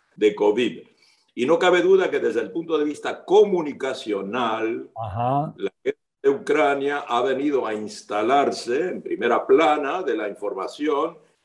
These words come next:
Speaker 1: y por consiguiente ya ha ocultado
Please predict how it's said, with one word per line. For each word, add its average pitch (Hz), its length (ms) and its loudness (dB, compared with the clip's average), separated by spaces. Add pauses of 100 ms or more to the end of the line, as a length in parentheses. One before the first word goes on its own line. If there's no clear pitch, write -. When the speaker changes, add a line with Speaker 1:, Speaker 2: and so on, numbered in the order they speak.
Speaker 1:
y 156 100 6
por 165 180 4
consiguiente 123 560 2
ya 123 180 2
ha 127 80 4
ocultado 135 1120 2